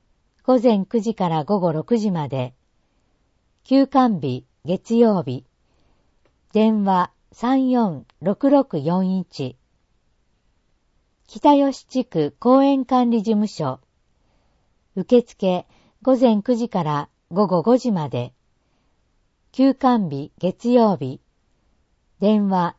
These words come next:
三六八六二五。ゴミ収集日についてのお知らせです。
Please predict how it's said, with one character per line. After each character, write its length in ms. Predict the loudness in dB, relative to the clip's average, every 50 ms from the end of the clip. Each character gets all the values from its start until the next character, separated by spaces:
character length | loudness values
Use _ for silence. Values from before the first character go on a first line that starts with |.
| _ _
三 300 | _ 0 0 2 2 2
六 500 | 2 0 0 -2 _ -4 -4 -4 -6 -8 _ _ _ _
八 360 | -12 -12 -12 -6 -2 0 2
六 440 | 4 2 2 0 -2 -4 -6 -6 -4
二 340 | -2 -2 0 2 2 0 0
五。 340 | 0 0 0 -2 -2 -6 -10 _ _ _ _ _ _ _ _ _ _ _ _ _ _ _ _ _ _ _ _ _ _ _ _ _ _ _ _ _ _ _ _ _ _ _ _ _ _ _ _ 0
ゴ 140 | 0 2
ミ 220 | 4 2 2 0 -4
収 220 | -4 -2 -2 -2
集 240 | -2 0 0 0 0
日 120 | 0 0
に 160 | -2 -2 -4 -4
つ 120 | -4 -4
い 100 | -4 -2
て 140 | -2 -4 -4
の 120 | -4 -6
お 60 | -8
知 140 | -6 -6 -4
ら 120 | -4 -4 -4
せ 160 | -4 -4 -2
で 180 | -2 -4 -4
す。 160 | -6 -10 _